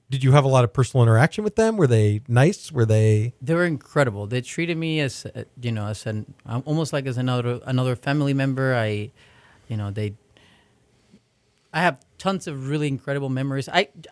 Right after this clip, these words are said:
Speaker 2: I wanna make a disclaimer right now. I don't know anything about politics, neither Venezuela or U S. Like,
Speaker 1: Right.
Speaker 2: I've never
Speaker 1: Not a,
Speaker 2: even
Speaker 1: I'm not,
Speaker 2: voted.
Speaker 1: I'm not a, I'm <laughs>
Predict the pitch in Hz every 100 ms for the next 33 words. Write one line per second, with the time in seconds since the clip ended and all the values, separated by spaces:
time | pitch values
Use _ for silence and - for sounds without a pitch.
0 | _ 240 359 415 240 190 165 - - 139
1 | 135 131 135 170 262 240 - 190 156 151
2 | 135 120 120 113 - 110 - 131 143 143
3 | 139 139 139 - 220 233 233 226 220 -
4 | 196 202 190 185 170 _ _ 165 180 131
5 | 127 - 175 147 233 165 180 - 196 180
6 | 196 170 127 160 165 165 156 131 143 135